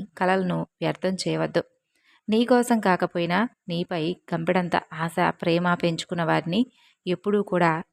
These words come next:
నిర్లక్ష్యం చేయవద్దు. ఇక వారు లేని చోట నీవు ఎప్పటికీ కూడా ఉండలేవు. ఉన్నప్పుడే సంతోషంగా,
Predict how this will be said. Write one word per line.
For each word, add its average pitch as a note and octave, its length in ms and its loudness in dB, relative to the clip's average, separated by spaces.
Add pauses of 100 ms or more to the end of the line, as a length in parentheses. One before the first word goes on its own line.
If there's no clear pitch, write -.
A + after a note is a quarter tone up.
నిర్లక్ష్యం E3+ 500 -4
చేయవద్దు. E3 440 0 (760)
ఇక G#3+ 140 -2 (560)
వారు G3+ 320 2
లేని A3 280 4
చోట F#3+ 280 0 (400)
నీవు F3 360 0 (280)
ఎప్పటికీ F#3 500 -4
కూడా E3+ 260 0
ఉండలేవు. D#3+ 360 0 (560)
ఉన్నప్పుడే E3+ 480 0 (260)
సంతోషంగా, E3+ 680 0